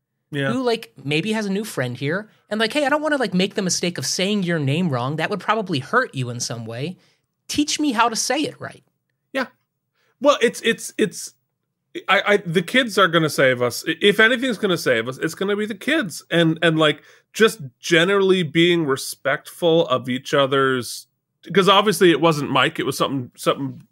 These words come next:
Speaker 1: you know, f-, s-, different
Speaker 2: Difficult.
Speaker 1: to him.
Speaker 2: Yeah.
Speaker 1: Difficult to him. And, like, to just, like, Oh, I respect you, I want to get your name right,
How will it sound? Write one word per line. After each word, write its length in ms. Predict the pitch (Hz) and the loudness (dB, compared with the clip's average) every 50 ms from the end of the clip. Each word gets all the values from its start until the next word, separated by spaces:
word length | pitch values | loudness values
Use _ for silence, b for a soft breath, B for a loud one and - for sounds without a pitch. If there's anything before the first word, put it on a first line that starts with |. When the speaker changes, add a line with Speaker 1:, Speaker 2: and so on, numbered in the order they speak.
| 131 - _ - | -20 -20 _ -6
Speaker 1:
you 100 | 151 147 | -2 0
know, 140 | 143 - | 0 0
f-, 200 | 143 - - - _ - | 0 -2 -8 -18 _ -10
s-, 300 | - - - - - - _ _ _ _ _ _ 151 131 | -10 -8 -8 -10 -12 -12 _ _ _ _ _ _ -8 -2
different 360 | 139 240 - - 190 160 131 | 0 0 2 2 2 0 0
Speaker 2:
Difficult. 200 | 151 135 135 143 | 0 -2 -2 -2
Speaker 1:
to 100 | 156 135 | -4 -4
him. 360 | 110 139 123 120 156 220 226 - - | -2 -2 -2 -2 -2 -4 -8 -8 -8
Speaker 2:
Yeah. 240 | 165 143 117 113 - | -8 -8 -8 -6 -4
Speaker 1:
Difficult 480 | - 302 254 277 202 196 202 175 156 - | -4 -2 0 0 2 2 2 2 2 0
to 80 | 156 143 | -2 0
him. 280 | 143 143 151 175 175 165 b b b b _ - | 0 0 0 0 -2 -6 b b b b _ 0
And, 340 | 208 214 208 202 185 165 - | 2 2 2 2 -2 -2 2
like, 280 | 175 180 185 175 170 - _ _ _ _ _ - | 2 4 4 2 0 -4 _ _ _ _ _ -6
to 100 | - 208 | -4 -2
just, 260 | 165 208 220 214 - | -2 -2 -2 0 0
like, 200 | 220 214 208 - - | 0 0 0 0 2
Oh, 320 | 339 320 202 135 - - _ _ _ _ _ _ _ _ - | 4 4 4 4 0 -6 _ _ _ _ _ _ _ _ 2
I 40 | 180 | 2
respect 640 | 185 175 185 165 - - - - 180 175 170 - - | 2 2 2 0 0 -2 -2 0 0 0 -2 -2 2
you, 240 | 180 170 160 160 - | 4 4 4 4 4
I 100 | 139 139 | 2 2
want 260 | 139 143 156 160 160 | 2 2 0 0 -2
to 60 | 160 | -2
get 180 | 143 147 147 - | -2 -2 -2 -2
your 140 | - 135 131 | -2 -4 -4
name 400 | 131 131 135 147 170 175 165 147 | -2 0 0 0 0 0 2 2
right, 240 | 131 127 127 123 | 2 2 0 -2